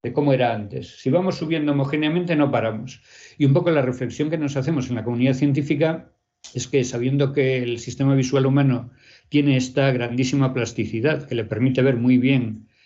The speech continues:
con mucha o con menos luz, hombre,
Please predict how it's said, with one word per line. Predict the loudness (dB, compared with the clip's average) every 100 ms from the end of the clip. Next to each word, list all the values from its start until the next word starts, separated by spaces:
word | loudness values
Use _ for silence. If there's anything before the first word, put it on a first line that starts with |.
| _
con | -6 -2
mucha | 2 2 2 -4
o |
con | -2 0
menos | 2 4 2
luz, | 2 0 -2 -14 _ _ _ _ -4
hombre, | -2 -2 -6